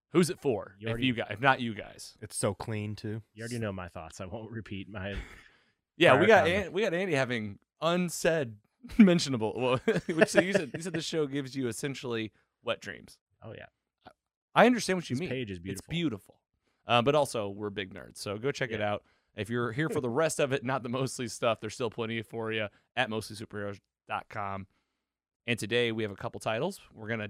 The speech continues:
Speaker 1: definitely be focusing on The Falcon and the Winter Soldier here in a minute. Episode five,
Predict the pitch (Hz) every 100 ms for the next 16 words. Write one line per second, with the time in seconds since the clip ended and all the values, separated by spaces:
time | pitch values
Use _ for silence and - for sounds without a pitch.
0 | - 139 - 165 151 147 143 135 135 127
1 | 120 - 123 127 120 120 110 120 123 113
2 | 113 113 107 110 - 110 - 165 151 110
3 | 104 104